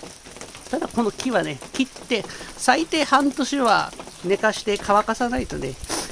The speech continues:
燃えにくいんで、生木はね、生木は燃えないですよ、実は。乾燥させないと。これもだから、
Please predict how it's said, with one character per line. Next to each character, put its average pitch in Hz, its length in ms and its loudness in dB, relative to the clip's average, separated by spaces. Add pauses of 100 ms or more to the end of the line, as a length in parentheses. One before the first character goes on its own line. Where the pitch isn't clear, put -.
(240)
燃 185 200 4
え - 20 6
に 254 120 4
く 269 100 2
い 247 60 4
ん 180 80 2
で、 143 160 -4 (560)
生 165 220 2
木 170 140 0
は 165 120 2
ね、 165 100 -4 (300)
生 240 200 2
木 381 100 2
は 233 120 2
燃 165 240 2
え - 20 2
な 415 60 4
い 349 40 4
で 254 60 2
す - 80 -6
よ、 160 80 -4
実 151 240 -6
は。 147 80 -6 (1300)
乾 185 160 0
燥 160 140 -2
さ 156 80 -4
せ 143 140 -4
な 135 100 -2
い 131 60 -6
と。 - 160 -16 (1700)
こ 202 80 0
れ 247 80 -2
も 262 100 0
だ 262 120 -2
か 240 120 2
ら、 135 140 -2